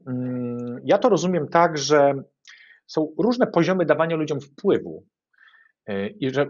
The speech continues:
wpływ to jest w ogóle takie jedno z ważnych słów, mm, które jest jakoś blisko tego empowermentowi, że ludzie mają wpływ na, na rzeczy, które są gdzieś tam blisko nich, na ich sposób pracy, na ich środowisko pracy, na ich miejsce pracy, na,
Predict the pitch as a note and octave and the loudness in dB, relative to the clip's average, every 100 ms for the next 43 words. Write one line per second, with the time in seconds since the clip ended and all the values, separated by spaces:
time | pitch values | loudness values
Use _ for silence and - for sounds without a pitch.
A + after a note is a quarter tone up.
0 | - - G3 - B2+ A2 A2+ A2 A2+ - | -4 -2 0 2 0 0 0 -2 -2 -2
1 | A2+ A#2 G#2+ A2 A#2 G#2+ G#2+ - F#2+ - | -2 -2 -2 2 2 0 -8 -8 -6 -6
2 | - - _ _ _ - A2 G#2+ A2 A2+ | -10 -20 _ _ _ -16 -14 -12 -14 -18
3 | - - - - B2+ A#2+ C#3 E3+ C#3+ B2 | -18 -20 -14 -4 0 2 0 0 -2 -2
4 | A#2+ B2+ - A2 A2 G#2+ G2+ G#2 G#2 G2 | -6 -8 -6 -6 -4 -6 -6 -8 -8 -10
5 | F#2 E2 G2 B2 E3 G3 F#3 - G#3 G#3 | -12 -12 -10 -10 -8 -6 -6 -4 -4 -4
6 | E3+ D3 - D3 F3 D#3 - D3 D3+ C#3 | -4 -6 -2 -2 -2 -4 -6 -6 -6 -10
7 | - C3 B2+ D3+ - C#3 C3 F2 _ _ | -10 -10 -10 -10 -8 -6 -8 -10 _ _
8 | _ - G#2 G#2 - A#2+ - - D3 D3 | _ -14 -12 -10 -12 -14 -10 -4 -4 -4
9 | B2 A2+ G#2+ - B2 C3 B2+ - A#2+ A2+ | -8 -10 -10 -8 -6 -8 -8 -8 -8 -8
10 | G2+ F#2+ C#3+ C3+ A#2+ - A2+ - G2+ G2+ | -10 -10 -10 -8 -10 -6 -8 -8 -16 -16
11 | G2 | -14